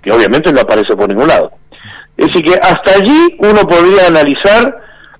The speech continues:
qué pasó con este barco o, o este gomón. Eso es lo único que puede tener un tema de misterio. Bueno, y en el día de ayer, en el día de ayer, en otra parte de la ría,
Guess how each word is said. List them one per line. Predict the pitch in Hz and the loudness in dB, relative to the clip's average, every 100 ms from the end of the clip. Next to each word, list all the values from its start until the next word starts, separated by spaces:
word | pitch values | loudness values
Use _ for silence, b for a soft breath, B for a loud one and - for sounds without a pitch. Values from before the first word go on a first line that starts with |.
| _ - | _ -4
qué | 214 | -2
pasó | - 185 208 202 | 0 0 0 2
con | 160 | 2
este | 165 - | 0 0
barco | 127 95 87 - | 0 0 -2 -6
o, | 98 110 101 | -6 -4 0
o | 123 117 | 0 2
este | 135 - | 0 0
gomón. | 120 123 104 95 117 - - | 0 0 -2 -4 -12 -12 -4
Eso | 254 - 185 | -2 0 -2
es | 139 | 0
lo | 147 156 | 0 2
único | 180 156 135 | 0 0 0
que | 135 | 0
puede | 147 135 | -2 -2
tener | 135 143 139 | -2 -2 -4
un | 123 | -8
tema | 135 123 | -4 -2
de | 113 | -4
misterio. | 110 101 98 78 80 _ B B B B B B _ | -6 -8 -10 -8 -12 _ B B B B B B _
Bueno, | - 160 - | -2 0 -2
y | 170 | 0
en | 175 175 | 0 2
el | 180 | 0
día | 220 214 | 2 2
de | 214 | 2
ayer, | 208 247 196 185 - - - | 2 2 2 0 -4 -14 -6
en | 127 | -4
el | 131 | 0
día | 156 165 | 0 2
de | 180 | 2
ayer, | 196 165 170 - - | 2 0 0 -4 -4
en | 160 | 0
otra | 240 - 160 | 0 0 -2
parte | 151 147 131 135 | 0 -2 0 0
de | 127 | 0
la | 135 | 0
ría, | 135 120 143 | 0 0 -2